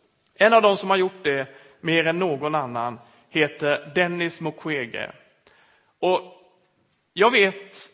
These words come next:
och ni vet, att jag har återkommit till den här händelsen förut. Och det är naturligtvis därför att för mig är det på något sätt personligt. När jag var femton år gammal så tillbringade vi en kort period i östra delen av Kongo.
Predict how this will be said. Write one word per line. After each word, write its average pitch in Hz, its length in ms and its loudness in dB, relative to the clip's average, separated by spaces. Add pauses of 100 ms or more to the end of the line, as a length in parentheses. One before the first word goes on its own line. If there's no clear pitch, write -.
(120)
och 175 120 -2
ni 196 160 0
vet, 170 320 -2
att - 180 -6
jag 156 100 0
har 160 80 -4
återkommit 143 540 -6
till 147 80 -8
den 139 120 -6
här 131 80 0
händelsen 127 540 -12
förut. 196 560 -8
Och - 120 -10
det 247 140 0
är 220 40 0
naturligtvis 202 640 -4
därför 165 260 -2
att 170 80 -8
för 208 120 -8
mig 175 300 -2
är 156 80 -2
det 139 80 -8
på 170 140 -10
något 135 180 -8
sätt - 220 -14
personligt. 160 840 -14 (680)
När 165 100 2
jag 233 80 8
var 254 120 4
femton 170 540 -4
år 151 100 -4
gammal 135 500 -8 (360)
så 170 500 -6 (280)
tillbringade 175 600 -2
vi 160 300 -8 (760)
en 143 160 -12
kort 226 300 -2
period 180 560 -4
i 147 100 -4
östra 135 300 -10
delen 120 260 -14
av 117 80 -16
Kongo. - 440 -20